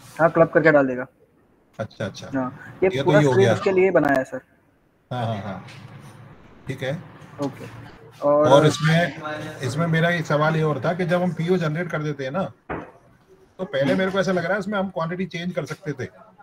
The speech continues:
Speaker 1: हम्म।
Speaker 2: Suppose हमने कोई quantity तो डाली नहीं, हमने, अ, ऐसे ही डाल दिया, ज-, जल्दी से कोई customer आया, हमने
Speaker 1: हम्म।
Speaker 2: शॉर्ट बुक में डाल दिया,
Speaker 1: हम्म।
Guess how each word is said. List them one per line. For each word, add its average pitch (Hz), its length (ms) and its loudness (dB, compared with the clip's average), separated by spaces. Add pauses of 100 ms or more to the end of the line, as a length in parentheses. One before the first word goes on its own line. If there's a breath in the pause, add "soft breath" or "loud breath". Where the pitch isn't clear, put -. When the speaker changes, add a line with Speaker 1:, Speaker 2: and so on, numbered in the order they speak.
(220)
Speaker 1:
हम्म। 139 200 2
Speaker 2:
Suppose 170 280 -2
हमने 165 220 0
कोई 175 160 -2
quantity 165 420 -2
तो 165 220 -4
डाली 147 260 2
नहीं, 175 160 0
हमने, 156 240 -2
अ, 135 440 -2
ऐसे 143 220 -2
ही 156 60 -2
डाल 139 300 0
दिया, 156 180 -2
ज-, 135 220 -8
जल्दी 139 240 -8
से 151 100 -6
कोई 143 100 -10
customer 143 320 -4
आया, 165 280 2 (400)
हमने 143 160 -2
Speaker 1:
हम्म। 127 100 0
Speaker 2:
शॉर्ट 143 140 2
बुक 143 80 -6
में 147 100 -2
डाल 117 200 2
दिया, 113 200 -4 (200)
Speaker 1:
हम्म। 127 220 -4